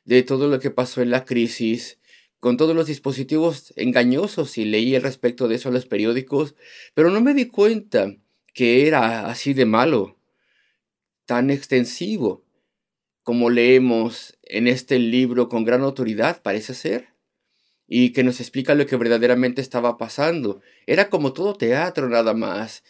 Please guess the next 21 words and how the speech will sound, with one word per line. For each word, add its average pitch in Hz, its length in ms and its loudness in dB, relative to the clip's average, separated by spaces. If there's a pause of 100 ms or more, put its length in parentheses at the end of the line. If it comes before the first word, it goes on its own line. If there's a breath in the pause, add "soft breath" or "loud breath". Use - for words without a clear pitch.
(200 soft breath)
y 117 440 0
engaño, 117 800 -2 (160)
y 98 100 -10
yo 143 100 0
no 196 80 -4
me 214 120 0
di 190 120 -4
cuenta 226 300 -4
de 165 100 0
las 123 180 0
cosas 123 400 -6
bien. 104 340 -4 (420 soft breath)
No 120 140 0
me 135 120 4
di 135 120 0
cuenta 123 500 0 (260 soft breath)
que 110 260 0
ciertas 131 400 -2
compañías 120 760 -2
estaban 120 460 0
sobrepasando 120 1120 -2